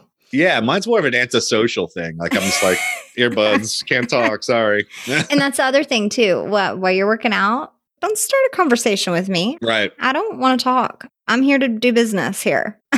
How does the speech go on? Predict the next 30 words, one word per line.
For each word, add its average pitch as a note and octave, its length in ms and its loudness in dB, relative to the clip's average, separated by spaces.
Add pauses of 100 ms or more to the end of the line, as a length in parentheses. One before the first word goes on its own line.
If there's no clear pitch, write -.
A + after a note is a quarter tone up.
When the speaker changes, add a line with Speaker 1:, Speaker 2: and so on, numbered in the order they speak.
Speaker 1:
Yeah, C#3 240 2
this C3 200 0
isn't E3 260 2
talking C3 380 0
time. E2+ 380 -4 (180)
Right. E3 460 0 (400)
Well, F3+ 80 4
it's F#3+ 100 0
also B3+ 220 2
my F#3 160 2
neighborhood, C#3 600 2
too. G3 220 2
It's F#2+ 140 0
like G2+ 100 2
I G#2 60 2
walk C3 280 0
around. D3 320 0
I A#2 40 0
like D#3 260 -2
my D3+ 140 -2
neighbors, G2+ 560 0
but G#2+ 60 -4
I - 60 -4
don't D#3 80 -6
wanna D3+ 160 0
sit B2+ 200 -4
there B2 120 -2
and A2+ 80 -2
have A#2+ 240 0
a F#2 140 2